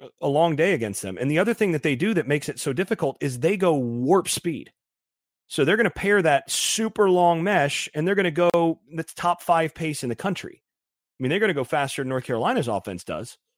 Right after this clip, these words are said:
I mean, it's, it's, it, they're, they're up in, uh, they're, they're at the line of scrimmage when the ball carrier's handing the ball to the official. So that's also a thing that, that what they're trying to do is they're trying to tire you out on the interior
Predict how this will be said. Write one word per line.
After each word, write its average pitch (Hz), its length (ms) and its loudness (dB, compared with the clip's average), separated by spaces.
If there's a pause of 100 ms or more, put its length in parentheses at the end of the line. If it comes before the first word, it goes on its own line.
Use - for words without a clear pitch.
(720)
I 127 40 -6
mean, 131 120 2
it's, 160 220 -4
it's, 156 320 -2
it, 170 160 -10
they're, 156 260 -4
they're 175 260 0
up 180 140 2
in, 143 260 -2
uh, 156 140 2
they're, 160 220 0 (480)
they're 175 320 2
at 180 180 2
the 170 80 2
line 156 180 2
of 127 80 -2
scrimmage 147 520 0
when 151 160 2
the 120 180 -2 (340)
ball 156 280 4
carrier's 127 420 0
handing 165 320 0
the 135 80 2
ball 135 240 4
to 135 60 -2
the 113 140 2
official. - 520 -2 (920)
So 147 380 2 (460)
that's 143 640 -2
also 170 400 2
a 139 40 -2
thing 143 280 -4
that, 123 160 -2 (800)
that 120 240 -10
what 156 160 2
they're 214 80 4
trying 196 320 -2
to 139 60 -2
do 180 180 0
is 156 80 2
they're 165 100 0
trying 185 220 -4
to 123 80 -4
tire 165 360 -2
you 151 200 -2
out 156 200 2
on 113 80 0
the 120 140 0
interior 127 640 -4